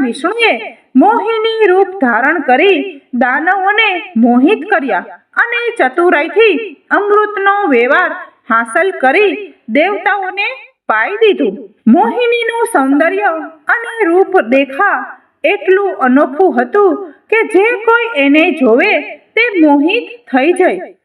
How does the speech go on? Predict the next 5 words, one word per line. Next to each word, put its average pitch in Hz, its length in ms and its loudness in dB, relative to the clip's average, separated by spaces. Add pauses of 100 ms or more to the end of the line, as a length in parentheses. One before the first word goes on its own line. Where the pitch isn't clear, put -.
(200)
સમુદ્ર 453 440 -2 (220)
મંથન 311 520 0
પછી 359 380 2 (380)
જ્યારે 415 340 0 (160)
ભગવાન 294 420 2